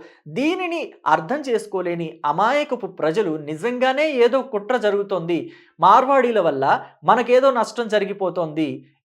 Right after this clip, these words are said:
ఇవాళ మార్వాడీలు అవ్వచ్చు, రేపు ఇంకో కులం మీద పడతారు, రేపు ఇంకొక మతం మీద పడతారు, అప్పుడేం చేస్తారు? అందరినీ తరిమేస్తారా తెలంగాణ నుంచి? ఇది కేవలం ఒక తెలంగాణ విషయంలోనే కాదు, ఏ రాష్ట్రంలో అయినా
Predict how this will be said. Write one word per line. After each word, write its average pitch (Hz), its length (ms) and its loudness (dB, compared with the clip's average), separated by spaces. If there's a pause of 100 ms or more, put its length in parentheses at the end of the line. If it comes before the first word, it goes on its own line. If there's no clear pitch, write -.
(200)
ఇవాళ 311 300 6
మార్వాడీలు 269 560 4
అవ్వచ్చు, 151 420 -4 (100)
రేపు 226 260 2
ఇంకో 220 260 -4
కులం 254 260 2
మీద 233 120 -2
పడతారు, 165 480 -2
రేపు 220 240 -2
ఇంకొక 247 280 -4
మతం 240 340 0
మీద 226 120 0
పడతారు, 175 380 -2
అప్పుడేం 277 360 0
చేస్తారు? 202 400 -2
అందరినీ 269 520 0
తరిమేస్తారా 208 720 0 (300)
తెలంగాణ 185 380 0
నుంచి? 175 400 -10 (240)
ఇది 220 140 -2
కేవలం 320 360 6
ఒక 302 160 2
తెలంగాణ 277 520 2
విషయంలోనే 214 540 -4
కాదు, 135 280 -4 (240)
ఏ 190 200 8
రాష్ట్రంలో 262 580 4
అయినా 214 380 -2